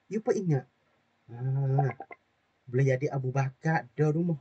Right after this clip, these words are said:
nak pergi cari Nabi, malu. Malu dengan Nabi. Apabila Nabi masuk rumah dah, ah, tak ada view orang tamada, tak ada, tak ada pergi kop itu panggil Nabi tak. Nabi ke tu, Rasul ke tu,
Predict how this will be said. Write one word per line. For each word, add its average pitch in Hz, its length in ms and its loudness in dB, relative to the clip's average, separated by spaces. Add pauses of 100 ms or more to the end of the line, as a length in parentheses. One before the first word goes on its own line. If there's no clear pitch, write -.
nak 127 160 -6
pergi 131 80 -14
cari 143 240 2
Nabi, 143 320 2
malu. 185 400 4 (400)
Malu 160 400 2
dengan 190 320 0
Nabi. 202 240 -8 (400)
Apabila 165 400 0
Nabi 170 240 4
masuk 175 320 2
rumah 175 240 0
dah, 185 180 0 (460)
ah, 202 80 2
tak 165 240 0
ada 131 40 2 (120)
view 151 240 4
orang 147 320 4
tamada, 160 640 0 (400)
tak - 160 0
ada, 156 240 2 (640)
tak - 160 -4
ada 156 160 0
pergi 147 240 -4
kop - 240 -2
itu 147 320 -4
panggil 131 280 0
Nabi 113 360 -4
tak. - 160 -14 (480)
Nabi 165 480 -2
ke 135 160 -4
tu, 151 160 -6 (640)
Rasul 160 560 -2
ke 139 160 -2
tu, 196 240 -4